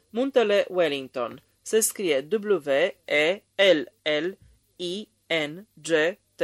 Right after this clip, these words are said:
O N, nume dat de tasmanieni după ducele care i-a venit de hac lui Napoleon. În-,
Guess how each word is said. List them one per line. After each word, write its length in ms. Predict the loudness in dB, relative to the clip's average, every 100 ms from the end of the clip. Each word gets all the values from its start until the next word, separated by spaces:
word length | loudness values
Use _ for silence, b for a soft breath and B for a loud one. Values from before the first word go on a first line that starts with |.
| -2 -2 -8 _ -2
O 280 | 0 0 -6 _
N, 280 | -6 -6 -8 _ _ _ _
nume 380 | -4 -2 0 0
dat 300 | 0 0 -4
de 180 | -6 -4
tasmanieni 800 | -4 -6 -2 -4 -2 -4 -4
după 280 | -6 -4 -4
ducele 500 | -2 -6 -4 -4 -4
care 340 | -4 -4 -2 0
i-a 160 | 0
venit 380 | 0 -6 -8 -12
de 240 | -10 -10 -2
hac 240 | -2 -2
lui 180 | -8 -12 -8
Napoleon. 680 | -10 -6 -2 0 0 -4 _ b b b -4
În-, 220 | -4